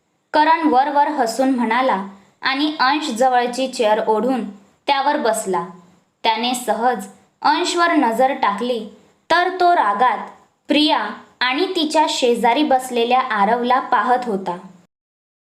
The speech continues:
"हा दादू का तापलाय? अरे, मी कसं विसरलो.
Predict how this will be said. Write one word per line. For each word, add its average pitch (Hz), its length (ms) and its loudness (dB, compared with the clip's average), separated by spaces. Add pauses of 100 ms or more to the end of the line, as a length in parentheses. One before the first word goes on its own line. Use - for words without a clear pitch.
(540)
"हा 339 200 -4
दादू 208 460 0
का 349 200 0
तापलाय? 240 600 -2 (480)
अरे, 220 560 -2 (120)
मी 294 280 2
कसं 254 300 0
विसरलो. 196 640 -2